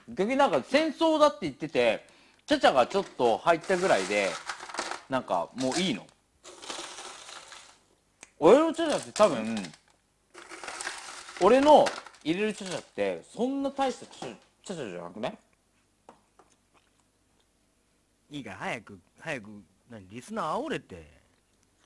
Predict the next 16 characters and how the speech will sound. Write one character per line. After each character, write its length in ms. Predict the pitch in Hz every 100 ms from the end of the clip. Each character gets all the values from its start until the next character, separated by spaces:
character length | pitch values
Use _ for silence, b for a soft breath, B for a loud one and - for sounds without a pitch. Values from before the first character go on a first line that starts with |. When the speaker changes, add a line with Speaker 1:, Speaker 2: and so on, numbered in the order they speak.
| _ -
Speaker 1:
<laughs> 460 | 139 139 123 _ 117
Speaker 2:
何 200 | 165 233
食 140 | 370
っ 20 |
て 140 | - 117
ん 60 |
の、 80 | 92
お 20 |
前。 140 | 82 76 64 _ _ _ _ _ _ _ _ _ _ _ _ _ _ _ _ _ _
Speaker 1:
イ 60 | -
カ。 300 | - 123 - - _ _ _ _ _ _ _ _ _ _ _ _ _ _ _ _ _ _ _ _ _
ス 160 | - 131
ル 80 |
メ。 200 | 123 117 - _ _ _ _ _ _ _ _ _ _ _ _ _ _ _ _ _ _ _ _ _ _ _ _
Speaker 2:
う 40 |
ん、 80 | 104